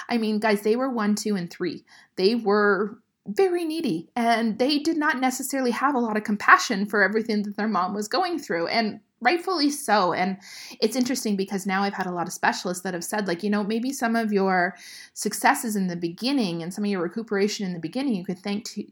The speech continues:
thank your kids for, because a lot of concussion patients will just put themselves in a black room and ignore the world for weeks on end. But I was never able to do that.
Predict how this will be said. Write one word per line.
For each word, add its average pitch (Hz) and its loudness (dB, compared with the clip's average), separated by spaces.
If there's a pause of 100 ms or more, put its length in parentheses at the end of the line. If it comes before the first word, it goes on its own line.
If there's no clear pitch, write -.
(160)
thank 226 -2
your 202 -4
kids 220 -4
for, - -10 (420)
because 190 -2
a 185 -2
lot 202 0
of 202 -2
concussion 185 -8
patients 226 -8 (280)
will 196 0
just 185 -8
put 202 -6
themselves 180 -2
in 170 -4
a 156 -6
black - -6
room 196 -2 (460)
and 185 2
ignore 180 -2
the 170 0
world 190 0
for - -10
weeks 175 -6
on 170 -4
end. 226 2
But 190 0
I 185 2
was 196 2
never 214 2
able 202 0
to 196 -4
do 175 -2
that. 151 -6